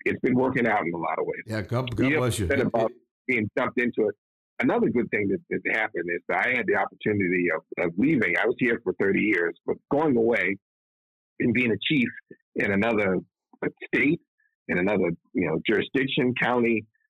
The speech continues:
Speaker 1: uh, for three years that's a tremendous learning, learning process and curve too. And I would say that most of the things that I experienced here, I had already experienced in Ann Arbor,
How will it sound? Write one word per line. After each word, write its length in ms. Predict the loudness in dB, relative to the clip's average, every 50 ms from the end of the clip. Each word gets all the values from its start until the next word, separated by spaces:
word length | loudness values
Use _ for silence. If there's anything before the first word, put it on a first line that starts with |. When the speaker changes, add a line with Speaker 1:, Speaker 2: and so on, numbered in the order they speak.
| _ _ _ _ -12 -8 -4
Speaker 1:
uh, 240 | -4 -2 -2 -4 -6 -8 -8 -4
for 140 | -2 -2 0 0
three 180 | 0 0 2 2
years 320 | 2 2 2 2 0 -2 -4 -8 _ _ _ _ _ _ _ -4
that's 240 | -2 0 0 0 -2 -4
a 40 | -6 -4 -2
tremendous 380 | -2 -2 0 0 0 -2 -4 -4 -4
learning, 380 | -2 -2 0 0 -2 -4 -6 -12 _ _ _
learning 400 | -2 -2 0 0 0 -2 -4 -6 -8 _ -4
process 380 | -2 -2 -2 0 -2 -2 -2 -2
and 140 | -4 -6 -4
curve 240 | -2 0 0 0 -2 -2 -2
too. 220 | -2 0 0 0 -2 -6 _ _ _ -20 -20 -20 _ _ -4 -4
And 200 | -2 0 0 0
I 80 | 0 0
would 160 | 0 0 0 -2 -2
say 160 | 0 0 0 0
that 120 | -2 -4 -2 -2
most 380 | 0 0 2 2 2 0 -2 -2 -2
of 60 | 0 0
the 80 | 0 0 0
things 180 | 0 0 0 0 -2
that 100 | -2 -2
I 20 | -2
experienced 640 | -2 -4 -6 _ -4 -2 0 0 0 0 -2 -4 -6 _ -6 -2
here, 280 | -2 0 0 0 0 -2 -2
I 60 | 0
had 180 | 0 0 0 0
already 360 | 0 2 2 2 2 0 0
experienced 440 | -2 -4 _ -2 -2 0 0 -2 -4 -4
in 160 | -2 -2 0
Ann 80 | 0
Arbor, 340 | 0 0 0 2 2 0 -2